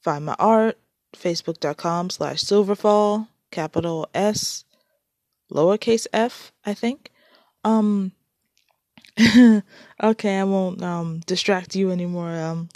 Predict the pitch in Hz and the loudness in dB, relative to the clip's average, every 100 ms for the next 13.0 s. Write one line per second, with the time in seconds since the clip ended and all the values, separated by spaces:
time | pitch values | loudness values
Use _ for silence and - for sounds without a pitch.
0 | _ - _ _ _ - 214 226 247 220 | _ -18 _ _ _ -4 -2 2 2 2
1 | 190 185 175 - - _ _ _ _ _ | 0 -2 -8 -14 -16 _ _ _ _ _
2 | _ _ _ _ _ _ _ _ _ _ | _ _ _ _ _ _ _ _ _ _
3 | _ _ _ _ _ _ _ _ _ _ | _ _ _ _ _ _ _ _ _ _
4 | _ _ _ _ _ _ _ _ - _ | _ _ _ _ _ _ _ _ -20 _
5 | _ _ _ _ _ _ _ _ _ _ | _ _ _ _ _ _ _ _ _ _
6 | - 214 226 262 294 262 220 202 196 202 | -2 2 2 0 -2 0 2 2 2 0
7 | 196 196 180 185 185 180 196 175 170 175 | 0 -4 -2 -2 -2 -4 0 0 0 -2
8 | - 160 156 151 - 175 185 190 190 190 | -4 -8 -10 -14 -8 -2 2 2 2 -2
9 | - 180 180 170 - - _ _ _ _ | -4 -4 -4 -8 -14 -18 _ _ _ _
10 | _ _ _ _ _ _ _ _ _ _ | _ _ _ _ _ _ _ _ _ _
11 | _ - 196 - 196 185 - 87 - _ | _ -4 -2 -2 -4 -4 -8 -12 -14 _
12 | - 175 - 175 165 165 165 - - | -2 -2 0 -4 -2 -2 -2 -2 -8